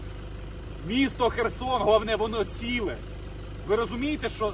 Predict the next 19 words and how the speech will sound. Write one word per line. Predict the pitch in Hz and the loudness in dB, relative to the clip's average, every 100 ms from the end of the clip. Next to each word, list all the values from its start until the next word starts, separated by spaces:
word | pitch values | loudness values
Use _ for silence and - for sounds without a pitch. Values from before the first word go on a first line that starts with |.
| 156 | 2
за | |
рахунок | 220 220 240 226 - | 2 0 -4 -4 -2
того | 254 214 202 | 2 2 2
натиску, | 226 294 294 - 226 | 2 2 0 -2 0
який | 190 196 | 0 -4
був, | 170 214 180 - - - | -4 -2 -4 -6 -10 -4
і | |
те, | 226 | 0
що | 226 254 | 2 2
зробили | 247 254 | 0 0
хлопці | 226 254 240 | 0 -2 -4
під | - 247 | -8 -2
Угледаром, | 208 196 240 247 - - - - - - - - | 0 4 4 4 0 -10 -12 -12 -12 -12 -10 -2
сімдесят | 214 202 190 | -2 0 -4
друга | 254 277 247 | 0 2 2
бригада | 202 220 214 190 | 2 2 4 2
і | 180 | 0
ще | 240 247 | 2 0
бригади, | 220 208 247 226 | 2 4 4 2